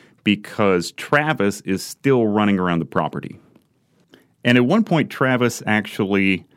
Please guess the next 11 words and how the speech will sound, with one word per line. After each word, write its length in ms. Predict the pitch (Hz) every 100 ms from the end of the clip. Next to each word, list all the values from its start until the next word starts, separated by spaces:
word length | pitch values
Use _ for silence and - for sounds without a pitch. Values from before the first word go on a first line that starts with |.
| _ _ _ _ _ _ -
attacks 640 | - - 120 113 - -
the 260 | - 98 90
police 360 | - 107 101 -
vehicle. 360 | - - - - _ _ _ _ _ _ _ _
Uh, 300 | 90 85 80
he 560 | 85 113 107 104 98 87
swatted 1040 | - - - 107 117 131 131 127 123 120 _ _ _ -
the 260 | 104 101
side 420 | 92 - 120 123 117
view 200 | 117 113
mirror 480 | 104 107 117 131